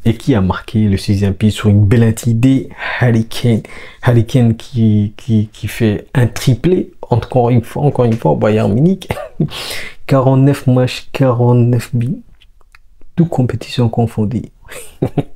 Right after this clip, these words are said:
Franchement, les gars, on a, on a vraiment des bons joueurs. Bien évidemment, il faut pas oublier Laurent Goretzka. Goretzka, il faut pas oublier, les gars.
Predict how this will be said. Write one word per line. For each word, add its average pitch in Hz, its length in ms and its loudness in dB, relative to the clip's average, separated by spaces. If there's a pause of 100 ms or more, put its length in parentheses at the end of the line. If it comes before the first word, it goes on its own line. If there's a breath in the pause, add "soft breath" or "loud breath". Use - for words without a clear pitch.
(600 loud breath)
Franchement, 123 300 2
les 101 120 2
gars, 101 280 -2
on 123 120 2
a, 113 280 2
on 123 120 2
a 123 120 2
vraiment 110 680 2
des 104 220 2
bons 110 260 4
joueurs. 101 580 2
Bien 117 200 2
évidemment, 113 580 2 (460)
il 117 60 2
faut 127 140 0
pas 117 140 0
oublier 110 300 4
Laurent 104 240 4
Goretzka. 107 600 -2
Goretzka, - 380 0
il 110 140 2
faut 110 160 -2
pas - 120 -2
oublier, 101 440 0
les 92 160 -2
gars. - 180 -8